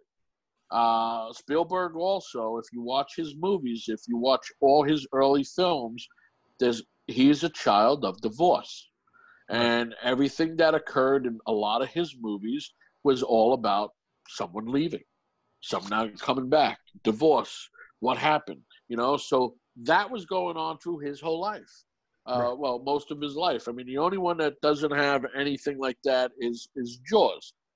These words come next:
Speaker 1: But if you think about it, it is there also,
Speaker 2: Mm-hmm.
Speaker 1: where the family moved away. They're in a new spot. They're in a new area. He's the sheriff in a new town. Nobody knows him. There's, uh, uh, you know, um,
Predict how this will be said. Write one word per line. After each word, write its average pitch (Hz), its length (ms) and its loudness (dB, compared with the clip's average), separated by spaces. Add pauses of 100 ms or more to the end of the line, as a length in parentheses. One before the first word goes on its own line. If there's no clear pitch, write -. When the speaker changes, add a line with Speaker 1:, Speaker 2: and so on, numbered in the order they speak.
(240)
Speaker 1:
But 196 260 4 (580)
if 113 140 -10
you 107 60 -8
think 277 200 4
about 131 280 4
it, 127 180 -4
it 139 100 6
is 220 240 4
there 131 300 2
also, - 480 0 (320)
Speaker 2:
Mm-hmm. 123 220 -4
Speaker 1:
where 127 560 0 (240)
the 127 60 -2
family 135 640 0
moved 127 460 0
away. 175 360 4 (640)
They're 127 220 2
in 127 80 -4
a 131 80 -6
new 123 240 -2
spot. 151 520 0 (220)
They're 123 360 -6
in 123 80 -10
a 127 80 -10
new 139 300 -2
area. 151 480 0
He's 123 360 -10
the 127 80 -16
sheriff 160 460 -6
in 123 100 -8
a 123 40 -14 (240)
new 127 140 -4 (100)
town. 165 360 -2 (380)
Nobody 147 420 0
knows 160 440 0
him. 101 100 -12 (100)
There's, 104 340 -6
uh, 110 260 -2 (380)
uh, 110 380 2
you 131 100 0
know, 120 300 2
um, 110 340 -4